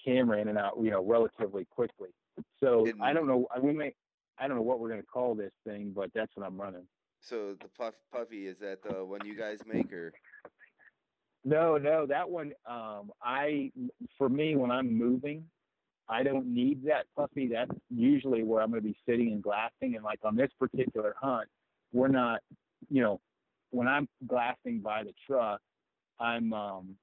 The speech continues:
Speaker 1: you know, literally, like, pulling out the, the puffy and throwing it on. And then, you know, when we go on a stalk,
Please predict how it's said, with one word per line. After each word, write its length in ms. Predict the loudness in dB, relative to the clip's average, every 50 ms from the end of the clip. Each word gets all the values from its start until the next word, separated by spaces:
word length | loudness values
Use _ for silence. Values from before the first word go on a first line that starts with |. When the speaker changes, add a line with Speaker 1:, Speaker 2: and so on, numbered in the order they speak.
| _ _ _ _ _ _ _ _ _
Speaker 1:
you 100 | 0 2
know, 100 | 2 4
literally, 480 | 4 4 6 6 6 4 2 2 0
like, 320 | 0 0 -2 -2 -4 -8 -12 _ _ _ _ _ _ _ -2
pulling 360 | 0 0 0 0 -2 -4 -4
out 260 | -6 -6 -6 -6 -8 -8 _
the, 300 | -6 -4 -4 -4 -6 -8 -12 _ _ _ _ _ _ _ _ _ _
the 100 | -2 -2 2
puffy 440 | 2 2 2 2 2 0 0 0
and 120 | 0 -2 -2
throwing 320 | 0 0 2 2 0 0 0
it 60 | 0
on. 500 | 0 0 0 0 -2 -4 -4 -6 -6 -8 -12 _ _ _ _ _ _ _ _
And 180 | -6 -2 0 2
then, 200 | 2 2 0 -4 -6 _ _ 0
you 80 | 2
know, 80 | 2 2
when 120 | 2 2 0
we 60 | 0
go 160 | 2 2 2
on 120 | 2 0
a 60 | -4 -6 -10 _
stalk, 380 | _ 2 4 4 4 2 0